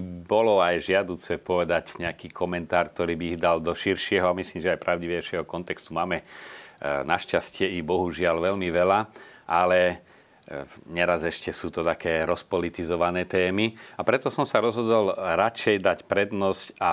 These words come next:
venovať sa v dnešnej relácii dvom témam. A to je, e,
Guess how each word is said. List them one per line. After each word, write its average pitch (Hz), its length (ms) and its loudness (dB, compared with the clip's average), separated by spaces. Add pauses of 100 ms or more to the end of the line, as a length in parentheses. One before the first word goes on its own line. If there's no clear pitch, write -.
venovať 87 400 0
sa 80 320 0 (480)
v 76 80 -12
dnešnej 85 320 -4
relácii 78 400 0
dvom 82 320 -2
témam. 78 400 0
A - 80 -2
to 139 80 0
je, 127 240 4
e, 82 1120 -2